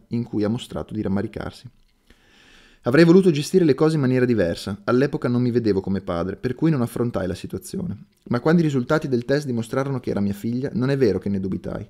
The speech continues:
Accettai di mantenerla fino all'età di diciotto anni e diedi del denaro anche a Krishnan.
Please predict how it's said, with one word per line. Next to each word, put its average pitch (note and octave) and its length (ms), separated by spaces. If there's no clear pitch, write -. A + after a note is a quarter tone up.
Accettai C3 440
di E3 60
mantenerla C3 480
fino B2 200
all'età A#2 220
di C3+ 120
diciotto A2+ 400
anni - 340
e - 80
diedi A#2+ 300
del G#2 160
denaro B2 460
anche C3+ 280
a B2+ 60
Krishnan. - 440